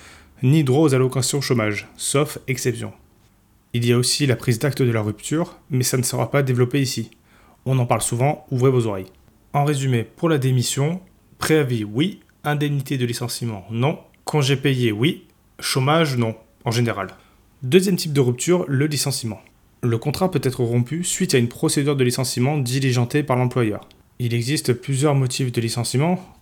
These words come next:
cause réelle et sérieuse, grave, lourde, inaptitude, ou encore licenciement économique. Nous ne détaillons pas chaque procédure, car d'une, ça prendrait des heures, et de deux, vous pourriez toujours avoir besoin de nous. Concernant les conséquences financières de ces licenciements, on va prendre le licenciement pour cause réelle et sérieuse.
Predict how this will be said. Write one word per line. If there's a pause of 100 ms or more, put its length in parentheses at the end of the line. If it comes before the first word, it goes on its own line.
cause
réelle
et
sérieuse, (140)
grave, (100)
lourde, (160)
inaptitude, (340)
ou
encore
licenciement
économique. (400)
Nous
ne
détaillons
pas
chaque
procédure, (120)
car
d'une,
ça
prendrait
des
heures, (120)
et
de
deux,
vous
pourriez
toujours
avoir
besoin
de
nous. (400)
Concernant
les
conséquences
financières
de
ces
licenciements,
on
va
prendre
le
licenciement
pour
cause
réelle
et
sérieuse.